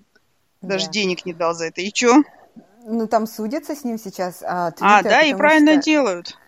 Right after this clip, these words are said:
Speaker 2: Да, и там всякие теории ходят, почему он это предложил. Хотя я со своим узеньким умошком-, умишком, думаю, просто ему хотелось, <laughs> хотелось
Speaker 1: Внимание,
Speaker 2: создать
Speaker 1: ма?
Speaker 2: его.
Speaker 1: Чуть-чуть
Speaker 2: Да.
Speaker 1: по-, по-, погреться в этих самых, в лучах.
Speaker 2: В софитах.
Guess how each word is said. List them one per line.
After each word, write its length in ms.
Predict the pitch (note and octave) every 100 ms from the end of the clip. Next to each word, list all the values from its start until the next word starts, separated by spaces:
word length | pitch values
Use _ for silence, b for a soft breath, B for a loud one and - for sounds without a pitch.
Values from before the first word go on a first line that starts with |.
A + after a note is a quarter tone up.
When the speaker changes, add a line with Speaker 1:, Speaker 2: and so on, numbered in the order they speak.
| _
Speaker 2:
Да, 580 | - F3+ F3 F3 E3 D#3
и 280 | - F#3+ F3+
там 240 | - G3+
всякие 300 | G#3 G3+ G3
теории 520 | E3+ F#3 F3+ E3+ D#3+ D3+
ходят, 360 | - D#3+ D3+
почему 320 | - - F3+ E3+
он 100 | E3
это 260 | D#3 D#3 - -
предложил. 580 | D3+ D#3 D#3+ E3 G#3+ A#3
Хотя 400 | A3 A3 G3+ D3+ C3
я 220 | G3+ A#3+
со 60 | C4
своим 260 | - G#3+ F#3+
узеньким 440 | G#3 G3 F#3 F#3
умошком-, 380 | F#3 A#3 C#4+ F#3+
умишком, 380 | G3+ G#3+ - G3
думаю, 160 | F3+ F3+
просто 240 | F3+ -
ему 180 | F3+ F#3+
хотелось, 640 | - F#3+ G#3+ E4 B3 - - -
<laughs> 120 | -
хотелось 440 | B3+ - D4+ C4
Speaker 1:
Внимание, 580 | G#3+ A#3 A3+ A3+ A3+ G#3+
Speaker 2:
создать 200 | A3 B3
Speaker 1:
ма? 0 |
Speaker 2:
его. 300 | G3 G3 G3
Speaker 1:
Чуть-чуть 340 | G#3+ B3+ C#4 C4+
Speaker 2:
Да. 60 |
Speaker 1:
по-, 260 | A3 A3+ A3+ A3+
по-, 180 | A#3 G3+
погреться 680 | - A3+ A#3+ B3 B3+ A3 F#3
в 160 | G3
этих 280 | G3+ G3 F3
самых, 380 | - F#3 F3 -
в 100 | F#3+
лучах. 580 | G3+ - A3 G#3 - - _ _ b b b b
Speaker 2:
В 40 | -
софитах. 480 | A3+ - A#3+ -